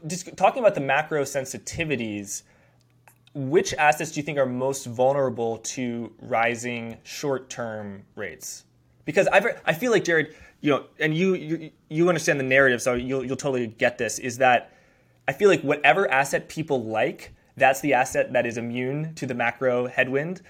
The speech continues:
is the rising rates, and whatever assets they don't like, they hate on, that's the asset that is vulnerable. So if you talk to a, a growth investor, they're like, "Oh, uh, rising rates, that's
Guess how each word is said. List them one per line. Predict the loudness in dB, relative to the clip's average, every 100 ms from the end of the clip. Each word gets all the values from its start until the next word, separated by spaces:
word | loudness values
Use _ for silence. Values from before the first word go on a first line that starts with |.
| _ _ _ -12
is | 0
the |
rising | 4 4 4
rates, | 0 0
and | 0
whatever | 2 4
assets | 4 2 -2
they | -2
don't | 2 2
like, | 2 0 -2 -10 _ _
they | -6
hate | -2 0
on, | 2 0 -8 -10 4
that's | 6 6
the | 4
asset | 2 2
that | -2 -2
is |
vulnerable. | 0 0 0
So | -6
if | -6
you | 0
talk | 2 2
to | 2 2
a, | 2 -2
a | -4
growth | 0 0
investor, | 0 0 -2
they're | -4
like, | 2
"Oh, | 4 4 -2 _ -2
uh, | 2 4 2
rising | 6 6 6
rates, | 0 0
that's | 4 4